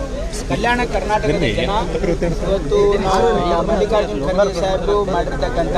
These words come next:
ಆರ್ಟಿಕಲ್ ತ್ರೀ ಸೆವೆಂಟಿ ಒನ್ ಜೆಗೆ ಇವತ್ತು ಕಳೆದ ಸಾರಿ ಅವರ ಸೋಲಿನ ಒಂದು ಹಿನ್ನೆಲೆಯಲ್ಲಿ ಜನರಿಗೆ ಅವರ ಅರಿವಾಗಿ ಇವತ್ತು ಇಡೀ ಕಲ್ಯಾಣ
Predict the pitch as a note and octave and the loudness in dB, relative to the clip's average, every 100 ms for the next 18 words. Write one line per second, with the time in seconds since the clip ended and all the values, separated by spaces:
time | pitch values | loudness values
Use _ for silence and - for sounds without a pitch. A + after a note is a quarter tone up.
0 | D#3+ D#3 F3 D#3+ - F3 - E3+ D#3 D#3 | 2 0 0 -2 -2 -2 0 -2 -2 -2
1 | D3+ C#3+ D#3 D#3 C#3 - - - - - | 0 0 0 2 2 2 0 -4 -6 -6
2 | - E3 - G3 G3 - E3 - D3 E3+ | -2 -2 0 0 0 0 0 0 0 2
3 | E3+ F3 F3+ F3+ D#3 D3+ D3 - E3+ E3 | 2 0 -2 -2 -2 0 0 0 0 0
4 | E3 E3 D#3+ D3+ D3 D3 C#3+ C#3 - - | 0 0 0 0 0 0 0 -2 -4 -6
5 | - - D#3 D3 F#3+ G#3+ G3+ F#3 G#3 F3+ | -6 -6 -4 -2 2 4 4 2 2 0
6 | E3+ F3+ F3 G#3 G3+ F3 E3 D3 F3+ F#3+ | -2 -2 0 2 2 2 2 2 2 2
7 | E3 - - - - G3 - - - F3+ | 2 0 -4 -4 -4 -4 -2 -2 -2 0
8 | G#3+ C4 A#3+ G#3 G#3+ | 0 2 2 2 2